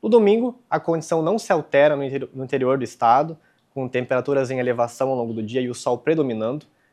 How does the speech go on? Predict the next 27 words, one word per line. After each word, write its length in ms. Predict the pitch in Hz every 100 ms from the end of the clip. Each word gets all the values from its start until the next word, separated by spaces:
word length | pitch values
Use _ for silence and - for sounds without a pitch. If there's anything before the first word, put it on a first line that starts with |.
| _
mas 360 | 151 147 185 185
na 100 | 175
faixa 340 | 180 170 180
leste, 360 | 139 143 151 143
devido 260 | 131 135
à 40 | 139
circulação 640 | - 196 196 151 139 135
marítima, 580 | 127 113 139 - 117 101 _ _ _
haverá 300 | - 127 135
uma 160 | 151 156
maior 480 | 170 196 160 156 170
cobertura 460 | 156 135 127 131
de 100 | 117
nuvens 540 | 107 113 143 165 156 - _ _
e 20 |
também 320 | - 214 165 160
possibilidade 1000 | 156 165 - 185 185 143 135 143 147 - _ _
para 100 | 139
chuvas 340 | 131 151 156 -
fracas, 720 | - 135 147 - 123 - _ _ _
rápidas 520 | - 190 190 170 147
e 60 | 156
isoladas, 760 | 139 117 113 135 147 143 - _ _ _ _ -
principalmente 720 | 170 175 - 156 143 143 151
durante 400 | 147 147 143 156
o 120 | 165
amanhecer 640 | 160 165 170 - 104 98